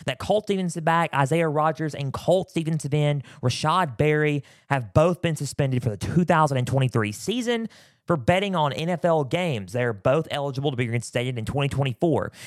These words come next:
This was according to Garrett Podell from C B S Sports. Uh,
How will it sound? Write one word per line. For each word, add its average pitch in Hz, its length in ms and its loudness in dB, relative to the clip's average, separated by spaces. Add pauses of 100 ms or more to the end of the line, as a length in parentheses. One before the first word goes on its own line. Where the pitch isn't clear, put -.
(140)
This 135 120 2
was 156 120 6
according 147 540 2
to 127 300 0 (280)
Garrett 143 340 2
Podell 143 600 4 (200)
from 120 280 4
C 147 240 -4
B 135 180 2
S 120 140 -2
Sports. - 720 -2 (260)
Uh, 127 260 2